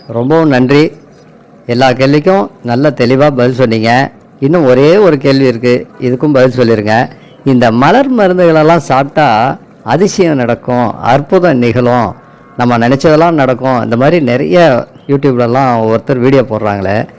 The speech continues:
இது உண்மையா? எப்படி அதிசயம் நடக்கும், அற்புதம் நடக்கும்? அதை கொஞ்சம்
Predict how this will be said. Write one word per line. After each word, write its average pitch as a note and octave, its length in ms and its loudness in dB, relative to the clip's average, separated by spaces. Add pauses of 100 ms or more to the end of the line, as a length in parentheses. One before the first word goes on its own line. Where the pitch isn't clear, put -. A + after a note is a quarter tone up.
(360)
இது D3+ 100 4 (120)
உண்மையா? C#3+ 340 2 (360)
எப்படி G3 240 0 (100)
அதிசயம் C#3 400 0
நடக்கும், A2+ 340 0
அற்புதம் A#2+ 380 -2
நடக்கும்? G#2 340 -4 (220)
அதை G#2 100 0 (100)
கொஞ்சம் G#2 300 -4